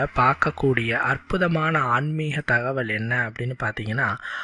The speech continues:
பரம ஏழையையும் பணக்காரராக மாற்றக்கூடிய சுக்கிர தீப வழிபாடு மற்றும்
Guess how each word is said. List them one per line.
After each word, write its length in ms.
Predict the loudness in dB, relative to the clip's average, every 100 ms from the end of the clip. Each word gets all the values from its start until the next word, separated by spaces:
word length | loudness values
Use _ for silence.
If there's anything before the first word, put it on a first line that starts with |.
| -10 -14 6
பரம 560 | 10 12 10 8 8 6
ஏழையையும் 880 | 6 4 4 2 0 -2 2 2 2
பணக்காரராக 1120 | 0 0 -2 2 2 2 0 0 0 0 -2
மாற்றக்கூடிய 1000 | -4 -6 -2 -2 -2 -4 -6 -4 2 2 0 -12 -20 -20 -20 -12
சுக்கிர 840 | -6 6 6 6 6 10 10 10
தீப 380 | 0 0 2 2
வழிபாடு 920 | 2 0 0 0 0 2 2 0 0
மற்றும் 540 | -6 -8 -8 -6 -6